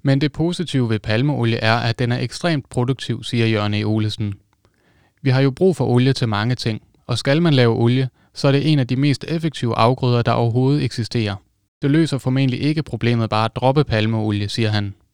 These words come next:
Både han og Aske Bosselmann påpeger, at den eneste sikre redning for den enkelte skov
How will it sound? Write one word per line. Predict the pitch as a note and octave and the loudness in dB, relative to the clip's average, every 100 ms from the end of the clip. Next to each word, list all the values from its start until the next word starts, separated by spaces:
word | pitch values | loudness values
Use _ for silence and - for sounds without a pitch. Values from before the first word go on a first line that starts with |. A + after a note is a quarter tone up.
| _ _ _ _ _ _ _ _ _ _ _ _ _ | _ _ _ _ _ _ _ _ _ _ _ _ _
Både | - A#2+ - | 2 4 6
han | A2+ A#2 C3+ | 4 2 0
og | A#2 A2 | -2 0
Aske | G#2+ G#2+ G#2+ | -2 -4 -4
Bosselmann | A2+ B2+ D3 B2+ A2+ G#2+ | -2 -2 -2 -2 -4 -2
påpeger, | A#2+ B2 B2 A2+ A2 - _ _ | -2 0 2 2 -2 -8 _ _
at | B2+ C#3 | -4 -2
den | B2 | -2
eneste | C3+ E3 F3 A#2+ | 0 0 0 -2
sikre | - C#3 B2+ A2 | -2 -2 -2 -2
redning | A2+ B2 C3 | 0 0 -2
for | - | -2
den | G#2+ G#2+ | -2 -2
enkelte | D3 D#3 A#2 | -2 -2 -2
skov | G#2 C3 B2 | -2 0 0